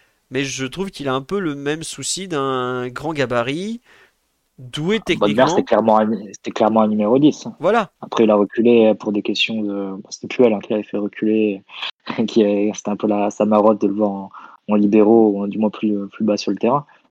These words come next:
Speaker 2: Mais à la base, c'est un pur numéro dix comme t'en avais en Ligue un, euh, dans les années quatre-vingts quatre-vingt-dix, pas,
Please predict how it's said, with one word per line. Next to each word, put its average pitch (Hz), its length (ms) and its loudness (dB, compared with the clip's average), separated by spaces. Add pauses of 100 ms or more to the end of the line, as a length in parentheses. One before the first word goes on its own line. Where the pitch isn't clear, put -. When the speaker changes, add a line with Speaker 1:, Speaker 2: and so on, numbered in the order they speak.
(300)
Speaker 2:
Mais 90 60 -8
à - 20 -6
la 92 100 -4
base, 123 200 2
c'est 101 80 -4
un 92 280 -4
pur 104 220 -2
numéro 104 340 4
dix 113 200 4
comme 101 180 -2
t'en 98 160 -6
avais 104 340 2
en 98 240 -2
Ligue 101 280 0
un, 113 320 2
euh, - 20 -6 (600)
dans 104 60 -2
les 101 40 2
années 101 120 2
quatre-vingts 104 380 2
quatre-vingt-dix, 123 540 0
pas, - 300 -2